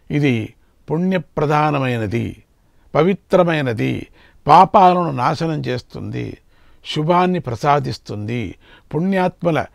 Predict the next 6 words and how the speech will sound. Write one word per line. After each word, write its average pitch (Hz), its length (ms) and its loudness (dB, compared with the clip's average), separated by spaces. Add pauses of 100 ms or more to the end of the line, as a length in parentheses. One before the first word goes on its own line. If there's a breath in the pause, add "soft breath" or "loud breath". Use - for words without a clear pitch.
(260)
భారతాన్ని 175 760 4
శ్రవణం 147 520 -2
చేయాలి 139 300 2
పుణ్యాత్మలందరూ 123 840 -4
కూడా. 110 220 -6 (380)
ఇంద్రియలోలుడై 156 1080 4